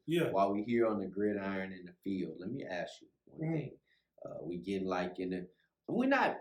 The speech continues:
Speaker 2: just so midpoint, but we, like, a quarter of the season in.
Speaker 1: Mm.
Speaker 2: M V P. Did it
Speaker 1: Mm.
Speaker 2: change, or are you still going with Tyreek Hill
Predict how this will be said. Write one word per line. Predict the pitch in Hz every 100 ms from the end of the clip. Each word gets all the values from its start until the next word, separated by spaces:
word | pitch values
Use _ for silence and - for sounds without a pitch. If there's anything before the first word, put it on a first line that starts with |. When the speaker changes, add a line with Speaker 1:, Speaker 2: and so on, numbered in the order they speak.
| - - - _ 120
Speaker 2:
just | 160 170 - -
so | 156 160
midpoint, | 170 185 185 - 190 190 185 -
but | 120 110
we, | 127 139
like, | 123 110
a | -
quarter | - 139 123 107
of | 104
the | 98
season | - 110 104 92 95
in. | 120 - - -
Speaker 1:
Mm. | 262 247 151 - _ _ _ _ _ _ 117
Speaker 2:
M | 123
V | 120 113
P. | - - - _ _ _ _ - _ _ _ - - - - -
Did | - 214
it |
Speaker 1:
Mm. | 254 226
Speaker 2:
change, | 156 156 156 156 - - - - _ _ _ _ -
or | 92 85 80 78 76 _ _ _ _ _ _ -
are | 90 95
you | 92
still | - 120 117
going | 98 101 98 95
with | 92 95
Tyreek | 92 87 87 -
Hill | 92